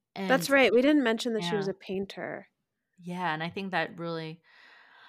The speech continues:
Speaker 1: I honestly swear, I, I think people who ha-, who have writing or a art background, like,
Speaker 2: Mm-hmm.
Speaker 1: right, they, they,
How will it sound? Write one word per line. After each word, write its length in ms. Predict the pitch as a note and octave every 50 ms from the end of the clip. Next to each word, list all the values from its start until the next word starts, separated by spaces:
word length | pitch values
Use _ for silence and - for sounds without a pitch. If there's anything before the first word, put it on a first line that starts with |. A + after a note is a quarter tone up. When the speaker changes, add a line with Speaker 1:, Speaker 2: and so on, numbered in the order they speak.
| - - - -
Speaker 1:
I 140 | - E4+ - - -
honestly 440 | C4 D4+ F4 G4+ G#4 G4+ - F4+ E4
swear, 320 | - - A#3+ A3+ G#3+ - -
I, 200 | - A3+ A#3 - - - _ -
I 80 | B3+ C4
think 280 | B3+ E4 F4 F#4 F4+ -
people 500 | - G#3+ G3+ G#3 A3 A3 A3 A3 A3 _ _ _ _ _ _ _ _ _ _ _ _ _ _ _ _
who 280 | - A3 G#3 G#3 G#3 G3+
ha-, 400 | G3+ F3+ G#3 F#3 F3 F3 - - - - -
who 80 | - G#3
have 400 | G3+ F3 F#3 G3+ G#3 G3 - - - -
writing 460 | - E3 E3 E3+ F3+ F#3 F#3+ F#3+ F#3 -
or 160 | - G#3+ G3 F#3+
a 280 | F3+ E3+ E3 D#3 F3+ - _ _ _ _ _ _ _ _ _ _ _ _ _ _ - - _ _ -
art 420 | E3+ F3 F3 F3+ - - - - -
background, 680 | E3+ E3+ F3 F3 - A3+ A3+ A#3+ B3 C4 C4+ C4+ C4+ - _ _
like, 160 | - F3 E3 A#3
Speaker 2:
Mm-hmm. 380 | A#3+ A#3 A3 G#3+ G3 G3+ G3 -
Speaker 1:
right, 180 | - F3+ F#3+ F#3+ - - - - - -
they, 220 | - C#4+ C#4 - -
they, 460 | A#3 G#3 B3+ C4+ B3+ - - - _